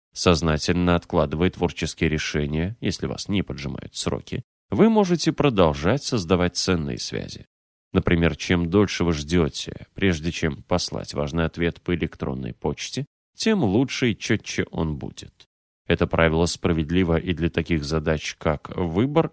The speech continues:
из нескольких потенциальных сотрудников, мозговой штурм по поводу логотипа компании, или планирование учебного курса, который вы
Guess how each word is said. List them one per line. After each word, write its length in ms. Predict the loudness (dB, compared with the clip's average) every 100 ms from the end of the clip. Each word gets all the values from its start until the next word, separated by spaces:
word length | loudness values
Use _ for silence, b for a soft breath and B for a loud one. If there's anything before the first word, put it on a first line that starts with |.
| _
из 260 | -2 0 0
нескольких 720 | 0 0 -2 -4 -2 -4 -4
потенциальных 600 | -6 -6 0 0 0 -2
сотрудников, 720 | -2 0 0 0 0 0 -2 _ _
мозговой 460 | 0 2 4 6 4
штурм 480 | 2 0 2 2 2
по 100 | 2
поводу 380 | 2 0 2 0
логотипа 580 | 0 -2 -4 -6 -8
компании, 640 | -8 -10 -10 -8 -6 -6 -8 _ _ 0
или 200 | 4 4
планирование 720 | 4 4 6 6 4 2 2
учебного 460 | 2 2 2 2 2
курса, 360 | 0 -2 -2
который 400 | -2 0 4 4
вы 300 | 4 2 0